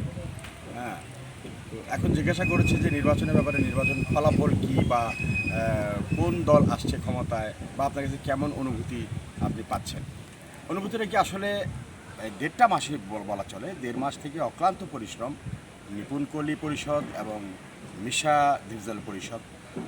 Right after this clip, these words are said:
দুজনই, এবং যারা যারা, আহ, কর্মী আছেন, যারা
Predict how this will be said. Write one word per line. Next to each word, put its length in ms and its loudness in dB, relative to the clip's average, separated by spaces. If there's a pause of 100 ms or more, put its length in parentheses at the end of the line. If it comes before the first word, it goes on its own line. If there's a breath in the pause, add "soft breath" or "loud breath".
দুজনই, 380 0 (540)
এবং 160 -2 (320)
যারা 220 2
যারা, 220 4
আহ, 80 0 (760)
কর্মী 260 4
আছেন, 280 2
যারা 220 2